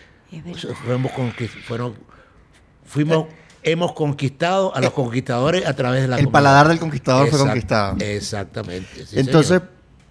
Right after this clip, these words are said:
Speaker 3: es hija de la geografía.
Speaker 2: Ah, está-, estábamos con la marrón. ¿Por qué en Maracaibo? Bueno, es muy sencillo. Bueno, porque los maracuchos son muy peculiares.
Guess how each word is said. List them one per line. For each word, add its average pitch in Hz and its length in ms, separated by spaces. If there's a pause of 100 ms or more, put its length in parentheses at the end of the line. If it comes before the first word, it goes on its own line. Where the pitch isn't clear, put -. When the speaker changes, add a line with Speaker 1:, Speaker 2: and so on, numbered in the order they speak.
(640)
Speaker 3:
es 147 200
hija 170 200
de 165 60
la 151 100
geografía. 147 460
Speaker 2:
Ah, - 40
está-, 156 380
estábamos 156 480
con 147 140
la 135 80
marrón. 120 460 (180)
¿Por 117 140
qué 170 120
en 175 60
Maracaibo? 160 560
Bueno, 151 360
es 120 180
muy 147 200
sencillo. 160 540
Bueno, 160 220
porque 135 300
los 117 120
maracuchos 131 680 (340)
son 117 180
muy 123 120
peculiares. 107 800